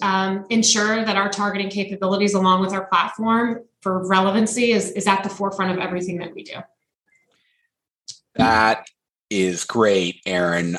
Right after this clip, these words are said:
Speaker 2: I recently saw some research by eFundamentals, a notable digital shelf analytics company, and they said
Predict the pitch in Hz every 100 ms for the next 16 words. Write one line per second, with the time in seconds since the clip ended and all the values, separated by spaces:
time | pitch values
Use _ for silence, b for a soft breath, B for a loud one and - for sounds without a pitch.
0 | - 92 90 92 101 98 107 113 - 98
1 | 95 - 90 87 - 92 87 90 - -
2 | 87 85 - - 82 82 82 80 80 82
3 | 85 - 92 85 82 85 82 - - 90
4 | 80 78 80 160 - - 151 B B B
5 | B - 110 98 95 - 92 - 92 85
6 | 90 90 - 92 85 87 82 80 87 82
7 | - 90 85 85